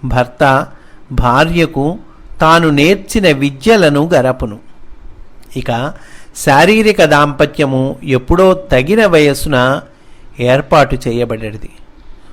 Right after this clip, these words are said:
ముందు ప్రేమ, ఆ పైన సంతానార్థమైన కామము జనించడివి. కానీ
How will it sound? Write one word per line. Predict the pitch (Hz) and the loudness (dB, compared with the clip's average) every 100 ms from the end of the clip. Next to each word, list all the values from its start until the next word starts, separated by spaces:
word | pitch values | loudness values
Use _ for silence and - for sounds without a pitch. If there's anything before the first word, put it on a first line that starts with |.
| - - | -14 -4
ముందు | 131 147 175 | -2 0 0
ప్రేమ, | - 135 135 156 190 - - - - - - - | 0 0 0 0 0 -4 -14 -20 -20 -20 -12 2
ఆ | 156 185 | 4 6
పైన | 202 190 214 202 180 190 202 - - - | 6 4 4 4 4 2 -2 -14 -20 -20
సంతానార్థమైన | - 135 127 208 190 180 156 143 - 139 135 131 | -6 -4 0 2 2 4 2 2 0 0 0 -2
కామము | 123 131 123 160 160 135 151 | -4 -2 0 0 0 -2 -4
జనించడివి. | 156 131 131 127 123 104 98 104 - - - - - _ - - - - - | -4 -4 -4 -6 -8 -10 -12 -16 -20 -20 -20 -20 -20 _ -20 -20 -20 -20 -8
కానీ | 131 120 120 131 220 | -4 -4 -2 -4 -6